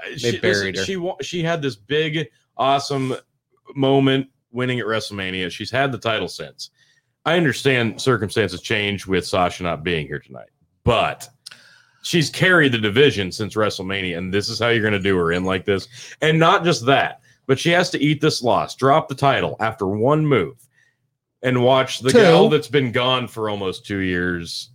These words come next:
Speaker 2: er, celebrate. And she's gotta just kinda waltz back to the back like, "Oh, well, that's how that goes." And you know the second that she gets to the back, she is just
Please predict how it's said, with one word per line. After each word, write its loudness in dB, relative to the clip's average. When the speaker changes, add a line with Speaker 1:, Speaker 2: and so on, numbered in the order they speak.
Speaker 2:
er, -14
celebrate. 2
And 0
she's 2
gotta 4
just -10
kinda 4
waltz 6
back 2
to -6
the -4
back 4
like, 0
"Oh, 8
well, 6
that's -6
how 2
that 2
goes." -2
And -6
you -4
know -2
the -4
second -2
that -4
she -6
gets -4
to -12
the -4
back, -6
she -6
is -2
just -6